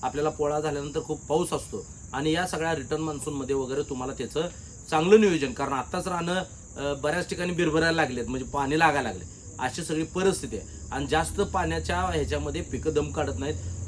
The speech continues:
छोट्या मुळीवरची ही पिकं असतात आणि मग, अ, खूप लवकर ही रोगाला बळी पडतात. त्याच्यामुळं दसऱ्या, दिवाळीसाठी लागवड करत असाल, तर तुम्ही थोड्याफार प्रमाणावर लागवड करायला काही हरकत नाही.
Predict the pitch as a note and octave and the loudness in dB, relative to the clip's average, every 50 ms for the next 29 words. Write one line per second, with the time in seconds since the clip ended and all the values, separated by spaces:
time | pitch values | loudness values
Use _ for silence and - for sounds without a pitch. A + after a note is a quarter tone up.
0 | - - D3 C3+ A#2 D3 D3 D3+ D3 D3+ D3+ D3+ C#3 - D#3 D3+ D3+ - - C3+ | -2 0 0 2 2 2 2 4 4 4 4 4 2 2 0 -2 -2 0 0 -2
1 | A#2+ - D3 C#3+ C#3 - C3+ C3+ B2+ C3 C3 C3+ C#3 D3+ E3 F3 D#3+ - - - | -2 -2 -2 -4 -2 -2 -4 -4 -2 -2 -2 -2 -2 -2 -2 -2 -4 -4 -6 -6
2 | - - - - C3 C3+ C#3 C3+ - G3 F#3 - F3 E3+ E3 D3 - G3+ G3 F3+ | -6 -6 -6 -4 -2 -2 -2 0 0 0 2 2 4 2 2 4 6 6 6 6
3 | F#3 F3 E3+ D3+ B2 C3+ C#3 C#3 C#3+ D3+ D3 C#3 - A#2+ A2 - - G#2+ - - | 6 4 4 2 2 2 0 4 6 6 6 6 6 0 -4 -4 -4 -8 -8 -8
4 | - - - - - D#3 - G#3 G#3 G#3+ A3 A3+ A#3 B3 B3 A#3+ - - - - | -8 -8 -4 0 0 0 2 2 4 6 8 8 8 6 6 4 0 -4 -8 -8
5 | - - - - - D3+ D3 - E3+ D#3+ F3+ F3+ F#3 F#3 F#3+ F#3+ F#3 G3 F#3 F3+ | -8 -8 -8 -2 0 2 2 2 0 0 0 2 2 2 2 2 0 0 0 2
6 | G3 G3 F#3 F3+ F#3+ F#3+ F3+ G3 F#3+ F3 F#3+ F#3 - G3 F#3+ F#3 F#3+ - G3 F3+ | 2 2 2 2 0 0 0 0 -2 -2 -2 -2 -2 0 0 0 0 -2 -2 -4
7 | D#3 F#3+ F#3+ F#3+ - F3+ F#3 F3 D#3+ F#3 F#3 F3 - F3 E3+ E3+ E3+ E3+ F3 F3 | -2 -4 -4 -4 -2 -2 -2 -2 -2 -2 -2 -2 -2 -4 -4 -2 -2 -2 -2 -2
8 | F3 E3 D3+ D#3+ D#3 - E3 D#3+ D#3+ E3 D#3+ - C3 C3+ D3 D3+ D3 - D3 C#3 | -2 -2 -2 -2 -2 -2 -4 -4 -4 -4 -2 0 2 4 4 4 4 2 2 0
9 | - C#3 C#3 | 0 -2 -4